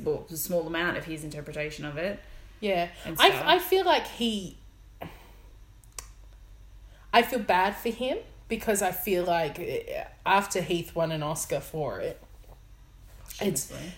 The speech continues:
Speaker 2: yeah, and he's somewhere in between. He, I find that Jack Nicholson is one extreme and Heath Ledger is one extreme, and Jared Leto's is somewhere in the middle. And I think his performance in Suicide Squad is a lot smaller than it was meant to be.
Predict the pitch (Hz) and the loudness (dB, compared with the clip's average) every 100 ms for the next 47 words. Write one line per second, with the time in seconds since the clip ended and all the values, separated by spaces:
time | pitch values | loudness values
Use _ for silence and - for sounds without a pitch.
0 | - 240 208 208 226 269 262 311 339 339 | 2 6 6 4 2 2 4 4 4 4
1 | 233 214 - 214 214 151 123 143 233 - | 4 2 -2 -2 -2 -2 -4 -2 -2 -2
2 | 202 226 269 302 294 247 - - 185 - | 2 4 4 4 2 0 -2 2 2 0
3 | 185 185 - - - - 180 240 254 247 | -8 -14 -16 -20 -20 -12 4 4 4 2
4 | 233 233 196 180 180 175 175 - 165 165 | 0 2 0 0 0 0 -2 -2 -2 -2
5 | 160 165 165 160 156 147 156 156 - 151 | -2 -2 -2 -2 -2 -2 -2 -2 -4 -2
6 | 147 147 - 151 151 - - - - - | -2 -2 -2 -4 -4 -8 -18 -20 -20 -20
7 | - - 196 190 196 156 160 139 - - | -12 2 4 4 0 0 0 -2 -4 -10
8 | - - - 185 170 175 170 147 147 139 | -16 -20 -10 -6 -2 0 0 -2 -2 -4
9 | - - - - - - - - 180 180 | -6 -10 -14 -20 -20 -20 -20 -6 0 0
10 | 180 233 220 - - 226 220 202 - - | 2 0 0 -4 -10 -4 -2 -2 -4 -6
11 | 180 - 165 156 170 - 131 147 - 151 | -8 -2 0 0 0 -2 -4 -4 -4 -4
12 | 156 156 147 - 156 147 139 - - - | -2 -2 -2 -2 0 2 0 -8 -20 -20
13 | - - - - - - - - - - | -20 -20 -18 -18 -20 -20 -20 -20 -20 -20
14 | - 170 170 175 180 - - - 196 185 | -8 -4 0 2 0 -2 -6 -4 0 2
15 | 185 160 143 147 139 - - - | 2 0 -4 -6 -6 -8 -10 -12